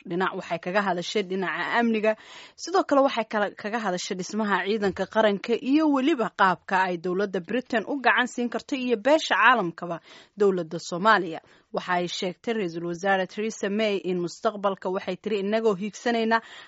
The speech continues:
ay tahay arrin mudan inaanu xusno meesha fog ee dalka uu ka yimid, taasoo ahayd shan sano ka hor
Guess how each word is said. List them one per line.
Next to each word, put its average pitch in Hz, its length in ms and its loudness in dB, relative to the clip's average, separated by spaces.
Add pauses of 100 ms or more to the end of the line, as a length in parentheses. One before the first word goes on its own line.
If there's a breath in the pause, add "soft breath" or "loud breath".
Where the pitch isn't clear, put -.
(120 loud breath)
ay 196 180 0
tahay 233 320 0
arrin 320 320 4
mudan 269 280 4
inaanu 233 360 4
xusno 285 400 4
meesha 214 800 4 (380 loud breath)
fog 262 300 4
ee 185 240 -2
dalka 220 400 4
uu 180 180 -4
ka - 160 -6
yimid, 190 400 0
taasoo 185 320 -2
ahayd 196 240 -2
shan 294 240 -2
sano 208 320 -2
ka 254 140 2
hor 185 140 0